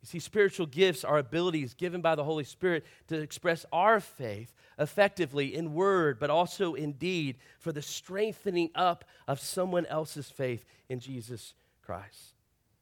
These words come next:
So as we're trusting God and his promises, God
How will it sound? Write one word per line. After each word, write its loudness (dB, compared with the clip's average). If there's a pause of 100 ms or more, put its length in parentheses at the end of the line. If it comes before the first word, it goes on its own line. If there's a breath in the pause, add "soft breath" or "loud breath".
(440)
So -14
as -10
we're -4
trusting -4
God 2
and -6
his -6
promises, -10
God 0